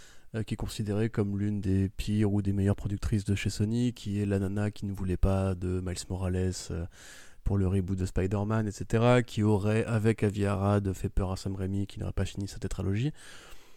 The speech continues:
Alors que finalement, quand Lord et Miller parlent de Amy Pascal, euh, qui du coup les a aidés, hein, vraiment, sur, euh, Tempête de boulettes géantes, ils en parlent comme vraiment d'une, d'une figure, euh, très rassurante, presque, presque maternelle, qui justement donnait des très bons feedbacks, qui les a aidés à,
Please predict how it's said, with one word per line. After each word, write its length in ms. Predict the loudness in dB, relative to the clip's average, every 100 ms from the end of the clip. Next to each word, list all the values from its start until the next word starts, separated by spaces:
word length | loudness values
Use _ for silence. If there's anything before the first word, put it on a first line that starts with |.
| -20 -20 2
Alors 160 | 4 6
que 100 | 4
finalement, 520 | 4 2 2 0 -2
quand 240 | -2 2 4
Lord 240 | 4 4
et 40 | 4
Miller 360 | 4 2 2
parlent 300 | 4 6 6
de 100 | 4
Amy 180 | 2 2
Pascal, 540 | 0 0 0 -2 -4 -8 -18 -20 -20 -20 -16 -2
euh, 460 | 2 4 4 4 0
qui 200 | -2 -2
du 140 | 0
coup 140 | 2
les 180 | 4 4
a 100 | 2
aidés, 340 | 2 4 4 4
hein, 120 | 2
vraiment, 340 | 0 0 -2
sur, 300 | -2 -2 0
euh, 160 | 0 0
Tempête 440 | -4 -6 -2 0
de 80 | 0
boulettes 280 | 0 0 0
géantes, 380 | 0 0 -2 -10 -16 -18 -20 -20 -16
ils 220 | -2 2 6
en 80 |
parlent 180 | 6 6
comme 140 | 6 6
vraiment 240 | 6 6
d'une, 160 | 4 0
d'une 160 | -4
figure, 500 | -4 -4 2 4 6
euh, 140 | 4 4
très 200 | 4 4
rassurante, 560 | 4 2 2 2 2
presque, 360 | 2 0 2 -2
presque 340 | 6 6 6
maternelle, 540 | 2 2 2 2 0 0
qui 120 | -2
justement 360 | -2 -2 0
donnait 180 | 2 2
des 80 | 2
très 160 | 0 0
bons 140 | 0
feedbacks, 420 | -4 0 0 2
qui 100 | 0
les 200 | 0 2
a 60 | 4
aidés 340 | 4 4 4
à, 180 | 4